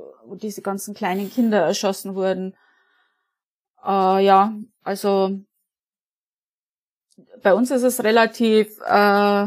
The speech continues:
streng, aber das,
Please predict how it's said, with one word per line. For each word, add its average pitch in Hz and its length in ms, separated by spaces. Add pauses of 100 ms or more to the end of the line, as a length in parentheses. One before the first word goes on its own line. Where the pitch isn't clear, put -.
(120)
streng, 240 600 (1700)
aber 202 380
das, - 460